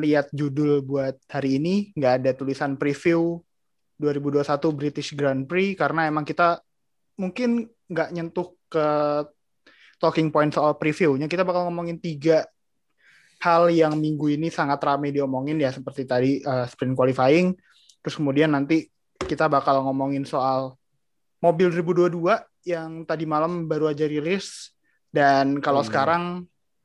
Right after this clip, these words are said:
Speaker 1: eh, karena sebenarnya di bio kita kan podcast F one kesayanganmu kan.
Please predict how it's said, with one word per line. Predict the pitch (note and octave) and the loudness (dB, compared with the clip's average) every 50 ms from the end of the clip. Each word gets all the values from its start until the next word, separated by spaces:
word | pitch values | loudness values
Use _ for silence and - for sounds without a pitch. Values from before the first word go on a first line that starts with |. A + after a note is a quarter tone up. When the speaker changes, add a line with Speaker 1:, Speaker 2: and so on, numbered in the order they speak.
| _ _ _ _ _ - | _ _ _ _ _ -6
Speaker 1:
eh, | - C3+ C3 C3 B2+ C3 C3 C3 C3 C3 C3 - | -2 0 0 2 2 2 2 0 0 -2 -4 -2
karena | - D3+ D3 D3 D#3 E3 E3+ F3 F3 F3 E3+ E3 - - _ _ _ _ - | -2 0 0 0 -2 -2 0 0 2 2 0 -2 -4 -8 _ _ _ _ -12
sebenarnya | - D#3 D#3 E3 F#3 G#3+ A3 G#3+ | -8 -4 0 2 2 2 2 0
di | F3 E3 F3 | -2 -6 -6
bio | C#3 D3+ E3 D#3+ D3+ | -4 -2 -4 -4 -2
kita | E3+ D#3 E3+ E3+ F#3 | -4 -4 -4 -2 -2
kan | G3+ G3+ G3 F#3+ - _ _ _ _ | -2 -4 -4 -8 -12 _ _ _ _
podcast | - - D3 - - - D#3+ D3+ - - | -6 -6 -6 -6 -2 -2 -2 -2 -2 -4
F | D#3 D3 - - E3 | -6 -6 -2 0 0
one | D3+ D3 D3 C#3+ C#3 - - _ _ _ _ _ | 0 0 0 -4 -8 -10 -14 _ _ _ _ _
kesayanganmu | - D#3+ - D#3 D3 C3+ C3+ C3+ C3+ C3+ C3+ C#3 C#3 C3+ C3 | -12 -6 -2 2 2 2 2 0 -4 -6 -6 -8 -8 -8 -8
kan. | B2 A2 | -8 -10